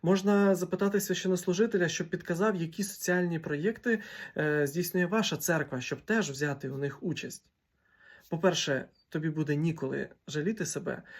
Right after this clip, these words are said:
а по-друге, ти знайдеш нових, е, друзів серед тих людей, які служитимуть поруч з тобою. Повір,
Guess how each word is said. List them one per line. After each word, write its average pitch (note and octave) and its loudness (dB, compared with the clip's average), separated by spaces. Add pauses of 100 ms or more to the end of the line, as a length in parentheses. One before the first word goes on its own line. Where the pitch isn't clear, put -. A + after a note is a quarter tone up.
(120)
а - -6
по-друге, A#3 2
ти A#3+ -2
знайдеш A3 -2
нових, F#3 0
е, D3 2
друзів D#3 -2
серед D3 -4
тих - -6
людей, D3+ 0 (260)
які D#3+ -2
служитимуть C#3 -6
поруч C#3 -6
з - -14
тобою. C3+ -6 (400)
Повір, D3 -2